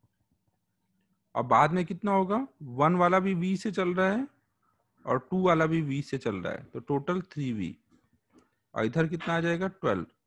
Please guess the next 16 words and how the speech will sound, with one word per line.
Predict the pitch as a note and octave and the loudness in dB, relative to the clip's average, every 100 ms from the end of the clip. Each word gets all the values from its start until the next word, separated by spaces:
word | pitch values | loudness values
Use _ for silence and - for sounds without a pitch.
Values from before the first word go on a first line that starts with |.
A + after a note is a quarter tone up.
| _ A#2+ | _ -8
तो | |
बाद | B2+ B2 D3 F3 | 2 4 4 2
में | F3+ | 0
दोनों | E3 E3 E3+ | 0 0 0
की | F#3 | 0
वेलोसिटी | E3+ D3+ D#3 - F3 | 2 4 2 -2 -8
कितनी | E3 F3 | -8 -4
हो | E3+ | -4
गई? | F3 A3 | -2 -4
ट्वेल्व, | - C3+ G2 - - | 0 2 2 -2 -10
सॉरी, | - B2+ G2+ - _ _ - | -2 0 -2 -6 _ _ -2
ट्वेल्व | C3 D3+ | -2 0
by | D3 D3+ | -2 -4
three | - F3 A#3 | -6 -6 -6
मतलब | E3+ D3 | -6 -6
फ़ोर। | - B2+ F2 | -6 -6 -6